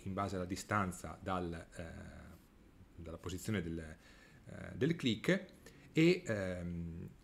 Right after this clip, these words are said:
restituisce per default i punti che si trovano in un intorno di cinque pixel, eh, dalla posizione del click. Ehm,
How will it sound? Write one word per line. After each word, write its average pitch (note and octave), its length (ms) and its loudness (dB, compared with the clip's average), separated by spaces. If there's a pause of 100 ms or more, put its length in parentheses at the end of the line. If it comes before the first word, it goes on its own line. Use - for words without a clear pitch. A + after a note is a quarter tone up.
(160)
restituisce C3+ 880 2
per F2+ 140 -6
default A2+ 680 0 (500)
i E3+ 120 4
punti A#2+ 440 2
che - 100 -6
si E3+ 140 -2
trovano G#2+ 440 2
in A#2 120 2
un A2+ 80 2
intorno G#2 880 2
di F#2+ 120 -2
cinque D3 460 0
pixel, - 640 -4
eh, G2 200 -6
dalla F#2 280 0
posizione F#2 400 -4
del E2 160 -6
click. - 360 -14 (1300)
Ehm, G2+ 540 0